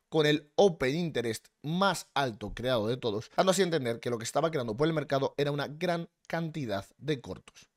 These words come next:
Ahora ya todo ha vuelto a la normalidad dentro de lo que cabe, el Open Interest habría rebotado algo, el funding rate se había puesto ya neutral alcista,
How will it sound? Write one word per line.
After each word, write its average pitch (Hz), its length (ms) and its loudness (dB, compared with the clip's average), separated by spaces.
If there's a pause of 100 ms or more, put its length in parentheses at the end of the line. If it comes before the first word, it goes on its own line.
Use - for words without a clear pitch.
(160)
Ahora 127 280 4
ya 185 240 4
todo 135 340 2
ha 139 60 4
vuelto 135 340 2
a - 20 2
la 143 120 4
normalidad 127 400 2
dentro 127 220 0
de 127 40 0
lo 120 140 0
que 135 60 -2
cabe, 196 160 4
el 185 40 2
Open 117 200 -2
Interest 139 340 -2 (240)
habría 131 260 2
rebotado 139 420 2
algo, 151 300 4
el 123 140 0
funding 165 260 0
rate 143 160 2
se - 160 -8
había 131 220 0
puesto 147 220 -2
ya 135 180 0 (240)
neutral 151 520 2
alcista, 147 540 2